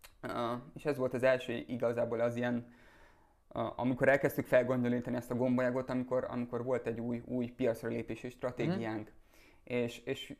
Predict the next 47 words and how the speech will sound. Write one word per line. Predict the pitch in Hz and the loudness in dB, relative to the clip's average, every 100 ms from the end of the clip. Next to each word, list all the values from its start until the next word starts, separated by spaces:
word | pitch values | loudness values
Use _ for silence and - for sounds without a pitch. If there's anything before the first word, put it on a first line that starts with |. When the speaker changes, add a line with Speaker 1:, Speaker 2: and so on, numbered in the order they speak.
| - | -4
Speaker 1:
és | 143 156 | -4 -2
emlékszem, | 147 120 - | -2 -2 -4
hogy | 120 | -6
az | 117 | -2
akkori, | 123 - 120 117 - - | -4 -2 -4 -4 -6 -6
vagy | 123 123 | -6 -6
hát, | - 107 | -8 -10
mm, | 107 104 - | -10 -10 -12
akkori, | - - 110 123 123 | -10 -8 -6 -6 -6
még | 110 | -6
mindig, | 117 117 110 | -4 -4 -4
még | 117 - | -8 -4
mindig | 156 131 | 0 0
ő | 120 | 2
a | 117 | 2
director, | 117 113 117 - 143 147 - - - - | 2 0 -2 0 0 0 -6 -20 -20 -4
ö, | 123 | -4
kérte, | 120 139 120 | 0 0 2
hogy | 123 | -2
hát | 123 123 120 | -2 -4 -4
segítsünk | 147 123 117 117 117 | -2 -2 -2 -4 0
ebben, | 127 117 | 2 2
mert | 113 113 117 | 0 -2 -2
hogy | 117 - - - | -4 -4 -14 -6
itt | 151 147 | -4 -2
egy | 117 | 0
új | 127 | 0
piacra | 127 117 - | 2 0 0
lépési | 113 - - - | -4 -4 -8 -12
stratégia, | - - 165 190 185 180 | -8 -2 0 0 0 0
de | 170 | 0
az | 156 | -2
egész | - 135 123 - | -2 -4 -4 -4
annyira | 156 165 139 120 | -4 0 0 0
komplex, | 127 127 123 120 | 0 -2 -2 -2
és | - | -6
annyira | 135 143 120 | -4 -2 -2
sok | 131 123 | -4 -2
ember | 123 117 117 | 0 0 0
dolgozik | 127 127 127 - | -2 -2 -4 0
rajta, | 123 123 | -2 -2
és | 127 | -6
érzik, | - 156 143 131 127 | 2 2 2 0 -6
hogy | - 127 | -6 -2
nem | 127 143 | 0 0
működik | 139 139 139 139 135 131 127 | -2 0 2 2 2 -2 -2
így, | 135 127 | -2 -2